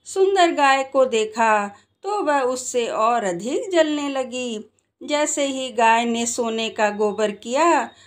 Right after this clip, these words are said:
पड़ोसन की आंखें फट गई। उसने, पड़ोसन ने उस बुढ़िया के आसपास न पाकर तुरंत उस गोबर को उठाया और अपने घर ले गई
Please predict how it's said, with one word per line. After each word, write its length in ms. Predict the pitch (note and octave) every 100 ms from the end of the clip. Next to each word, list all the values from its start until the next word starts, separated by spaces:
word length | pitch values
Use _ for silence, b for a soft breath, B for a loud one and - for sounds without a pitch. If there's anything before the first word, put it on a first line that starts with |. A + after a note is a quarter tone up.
| b -
पड़ोसन 520 | F4 F#4+ F#4+ G4+ F4
की 220 | E4 D4+
आंखें 440 | C#4 C4 C4 C#4 C4
फट 280 | C4+ C4 C4
गई। 540 | A#3 A#3 A3+ G3+ G3+ b b b -
उसने, 440 | B3 - A#3+ A#3
पड़ोसन 680 | A3+ A3 A3+ A3+ C4+ F4+ G#4+
ने 360 | F#4 F4+ C#4+ B3 B B -
उस 240 | G4 F#4+
बुढ़िया 460 | C4+ D4 C#4 C4+ C4
के 220 | B3+ B3
आसपास 720 | A#3 A#3+ - - A#3+ A#3 -
न 220 | A3+ A3 F#4+
पाकर 760 | G4 D#4+ D4 C#4+ C4+ B3+ A#3+ b b _
तुरंत 420 | F4+ G4+ A4 G#4+
उस 240 | F4+ E4+ B3+
गोबर 400 | C4 B3+ B3+ B3
को 160 | B3
उठाया 880 | B3 B3 A#3+ A#3+ A#3 A#3 A3 G3+ - b b D#4+
और 220 | G4+ A4+
अपने 420 | F4 E4+ C#4+ C4+
घर 260 | B3+ A#3+ A#3
ले 240 | A3+ G#3+
गई 440 | G3+ G#3 G#3 G3